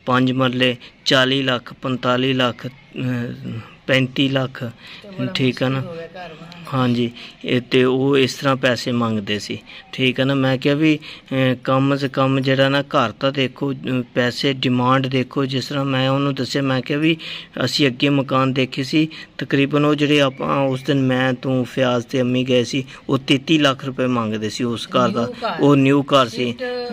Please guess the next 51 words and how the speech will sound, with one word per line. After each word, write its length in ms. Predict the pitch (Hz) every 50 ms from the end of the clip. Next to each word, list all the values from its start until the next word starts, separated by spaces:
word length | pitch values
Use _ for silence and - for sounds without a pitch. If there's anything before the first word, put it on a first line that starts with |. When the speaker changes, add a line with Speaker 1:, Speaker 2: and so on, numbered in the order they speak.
| - - -
Speaker 1:
हाँ 440 | - 131 139 - - 127 127 135 135
जी। 40 | 127
Speaker 2:
मतलब 20 |
जिन्हें 320 | 120 120 113 - 233 226 -
खरीदना 320 | 202 208 190 196 214 214
उन्हें 200 | 208 208 220 226
ही 60 | 220
आ 120 | 202 190 180
गया 140 | 175 180
होना 140 | 180 170 170
सी, 200 | 170 165 - -
कोई 160 | 202 208 220
इस्तेमाल 560 | 220 208 - - 208 190 185 180 170 170 165 170
नहीं 100 | 170 175
सी। 120 | 139 139
Speaker 1:
बिल्कुल 460 | 147 147 147 143 135 135 147 139 135
इस 160 | 131 127 -
तरह 140 | 135 127 127
ही 160 | 120 120 117
आ। 40 | 113 110 - - - - - - _ -
ते 280 | 143 143 143 143 147 - 113 151 156 165 175
Speaker 2:
टुटे 240 | 170 - - - 262
Speaker 1:
ये 60 | 262
Speaker 2:
घरां 180 | 262 277 269 262
दे 60 | 247
Speaker 1:
टुटे 280 | 208 170 165 165 180 175
Speaker 2:
पैंती 160 | 175 165 175
Speaker 1:
घरां 260 | 175 165 165 160 151
दे, 240 | 151 151 151 151 139
Speaker 2:
लख 160 | 139 131 117
Speaker 1:
हाँ 240 | 110 139 143 143 143
जी, 100 | 139 135
पैंती, 420 | 131 - 151 147 143 143 - 151
पैंती 340 | 139 - 143 143 139 151 139
लख, 240 | 139 135 127 131 143
तीह 220 | 131 135 143 147
तीह 180 | 143 143 147 147
लख। 240 | 143 139 131 - 151
मैं 240 | 147 139 135 127
क्या 320 | 127 - 147 151 147 147 139 - - - - - - -
भाई, 260 | 123 123 131 127 131 147
ये 380 | 156 165 160 160 151 156 156
कोई 220 | 143 - - 139 131
समझ, 640 | - - 139 131 135 139 131 131 143 131 127 123 117
साडी 420 | - - 127 123 123 123 139 135
समझ 420 | 123 - 139 127 127 127 123 - 127
नहीं 240 | 127 127 127 120
आंदे 360 | 113 107 107 107 104 110 104 104
हैगे 300 | 107 107 104 117 117 117
ना। 200 | 120 131 131 127
ये, 340 | 120 113 113 110 107 104